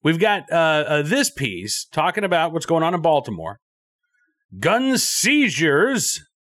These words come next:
Yep. First step in crime fight in Baltimore.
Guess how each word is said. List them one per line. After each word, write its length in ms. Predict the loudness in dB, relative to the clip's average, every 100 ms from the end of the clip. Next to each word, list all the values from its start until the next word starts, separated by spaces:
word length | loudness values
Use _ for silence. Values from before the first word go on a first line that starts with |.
| _ _ _ _ _ _ _ _
Yep. 260 | -2 -2 -4 _ -2
First 320 | 2 2 0
step 440 | 0 2 2 2 -2
in 160 | -4
crime 340 | 0 0 0 0
fight 260 | 0 0
in 80 | 2
Baltimore. 580 | 2 2 0 -6 -8